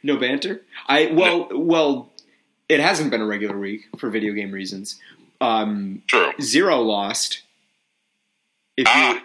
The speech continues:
Speaker 2: yes, I did hear about
Speaker 1: I,
Speaker 2: that.
Speaker 1: I did wanna, I did wanna just, just mention that in case anybody knows or cares. The, uh, the, like,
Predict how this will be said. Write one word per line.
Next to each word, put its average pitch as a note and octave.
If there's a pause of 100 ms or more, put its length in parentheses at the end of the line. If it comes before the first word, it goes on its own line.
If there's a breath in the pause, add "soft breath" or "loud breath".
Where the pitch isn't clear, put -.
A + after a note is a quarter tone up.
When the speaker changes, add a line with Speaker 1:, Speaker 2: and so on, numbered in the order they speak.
Speaker 2:
yes, B2
I G2+
did A#2
hear A#2
about E2+
Speaker 1:
I, -
Speaker 2:
that. D#2+
Speaker 1:
I C#3+
did D#3+
wanna, D#3
I B2+
did C3
wanna C3
just, A#2+ (220)
just B2+
mention A#2
that G#2+
in G#2+
case A#2
anybody B2 (440 soft breath)
knows A#2
or G#2+
cares. G2+ (140)
The, A#2+
uh, A2+ (340)
the, C3+
like, C3